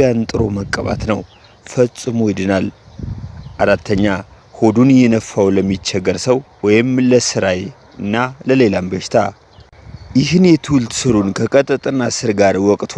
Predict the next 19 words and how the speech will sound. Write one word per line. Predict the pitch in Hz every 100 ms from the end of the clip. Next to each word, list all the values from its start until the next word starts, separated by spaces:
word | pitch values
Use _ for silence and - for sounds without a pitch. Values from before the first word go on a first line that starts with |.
| 143 156 - -
በማር | - 98 107 127 131
ወይም | 123 120 117
በወተት | 113 117 113 110 104
አፈልቶ | 98 107 98 104
መጠጣት | 92 95 101 - 110
ነው። | 113 95 - 101
በአምስት | 104 101 117 -
ቀን | - 123
ልዩነት | 110 95 98 123 - - _ _ _ -
ለሶስት | 101 - 135 -
ጊዜ | 113 101 95
መውሰድ | 92 - 123 120 - _ _
በቂው | 117 113 - 98
ነው። | 101 95 - _ _ -
መጠኑን | 98 110 - 117 110
በሚመለከት | 101 101 113 107 95 - 127 120 - _ _ _ -
ከሁለቱም | 107 95 95 - 123 123
አይነት | 104 101 120 - - - - -
ውህድ | - 117 135